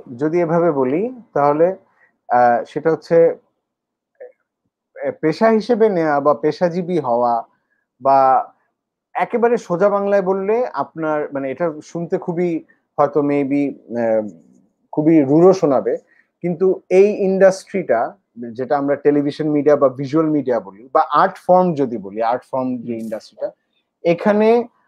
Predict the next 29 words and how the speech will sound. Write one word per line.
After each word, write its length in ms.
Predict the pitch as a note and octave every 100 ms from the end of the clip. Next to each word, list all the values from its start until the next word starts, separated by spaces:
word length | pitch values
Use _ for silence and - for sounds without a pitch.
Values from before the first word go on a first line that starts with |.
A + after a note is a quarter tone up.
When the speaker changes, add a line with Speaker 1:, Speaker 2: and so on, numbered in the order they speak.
| -
Speaker 1:
আপনার 320 | C3+ E3+ D#3
যদি 220 | E3 E3
আসলে 540 | D#3 - F3 G3 C#3+ A#2
রাইজ 400 | C3 E3 F3 -
করতে 320 | G3+ - D3
হয়, 200 | A#2+ F#2+
যেভাবে 340 | A#2 C3 D3
আপনি 180 | D3 D3
বললেন 260 | C#3 C#3 C#3
যে 80 |
একজন 220 | C3+ B2+ C3
মোশাররফ 320 | A#2+ C#3+ C3
করিম 240 | C#3+ C3+
হতে 180 | B2+ B2+
পারবে 260 | B2 A#2 A#2
কিনা, 200 | B2 A#2+
চঞ্চল 340 | B2 B2 B2
চৌধুরী 280 | B2 A#2+ B2+
বা 140 | A#2
আফরান 220 | A2 C3
নিশো 260 | C3 B2+ C3
হতে 140 | B2
পারবে 260 | A#2 A2+ G#2+
কিনা 180 | A#2+ A#2+
বা 80 | A#2
মেহজাবিন 440 | B2+ C3 C3+ C3+
হতে 180 | B2 G#2+
পারবে 260 | G#2+ G2
কিনা, 180 | - _